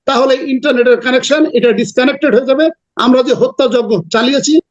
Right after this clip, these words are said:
এবং এই লাশগুলো গুম করো এবং এদেরকে গণকবর দাও অথবা নদীতে অথবা সমুদ্রে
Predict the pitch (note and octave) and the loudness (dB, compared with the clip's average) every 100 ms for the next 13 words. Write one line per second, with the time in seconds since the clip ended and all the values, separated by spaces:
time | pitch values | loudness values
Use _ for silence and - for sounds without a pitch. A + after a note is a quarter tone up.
0 | _ A#3 B3 B3 A#3+ B3 G3 A3 C4 B3 | _ 0 2 2 2 2 2 2 0 0
1 | B3+ C#4 B3 F3 G3+ D4+ D4 C4+ D4 A#3+ | 0 2 0 0 0 0 0 0 0 0
2 | A#3+ A3+ A#3+ - D#4 D#4+ - _ - A#3 | 0 0 -2 0 -2 -2 -6 _ -2 0
3 | C4+ C#4+ C#4 C4 A#3+ C#4+ D#4+ B3 A#3+ C4+ | 2 0 0 0 0 0 0 0 0 -2
4 | D4 C#4 D#4 A#3 B3 A3 A3 G#3+ - A#3 | -2 0 0 0 0 0 0 -2 -2 -2
5 | A#3+ F#3+ C4+ | -2 0 -4